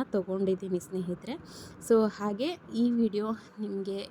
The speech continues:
ಏನಾದರೂ ಸ್ವಲ್ಪನಾದರೂ ಇಷ್ಟ ಆಗಿದ್ರೆ ಪ್ಲೀಸ್ ಲೈಕ್, ಶೇರ್, ಕಾಮೆಂಟ್ ಮಾಡಿ. ಹಾಗೆ, ಆ, ಫೋನ್ ಬಗ್ಗೆ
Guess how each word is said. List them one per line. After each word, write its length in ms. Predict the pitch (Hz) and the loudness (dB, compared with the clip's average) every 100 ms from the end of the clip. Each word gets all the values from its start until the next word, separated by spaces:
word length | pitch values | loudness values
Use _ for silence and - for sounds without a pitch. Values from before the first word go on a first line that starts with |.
| - | -2
ಏನಾದರೂ 400 | 208 202 196 190 | 2 2 0 -4
ಸ್ವಲ್ಪನಾದರೂ 800 | 190 - 190 220 240 226 208 185 | -8 2 4 4 2 -2 0 0
ಇಷ್ಟ 320 | 190 185 - | -2 -4 -6
ಆಗಿದ್ರೆ 480 | 196 185 175 190 269 427 - - - - - | -6 -4 -6 -2 -2 -4 -10 -18 -20 -20 -2
ಪ್ಲೀಸ್ 400 | 214 294 - - | 4 4 4 0
ಲೈಕ್, 280 | 220 190 - | 0 0 0
ಶೇರ್, 220 | 190 185 | 0 0
ಕಾಮೆಂಟ್ 480 | 196 190 196 240 240 | -2 0 2 2 2
ಮಾಡಿ. 360 | 214 196 240 | 0 2 2
ಹಾಗೆ, 580 | 320 - - 196 190 233 285 - - - | 2 -2 -10 -8 -2 -2 -2 -10 -20 -12
ಆ, 200 | - 202 | -2 0
ಫೋನ್ 440 | 196 - 220 240 262 | 0 2 4 6 4
ಬಗ್ಗೆ 400 | 240 214 220 | 2 4 4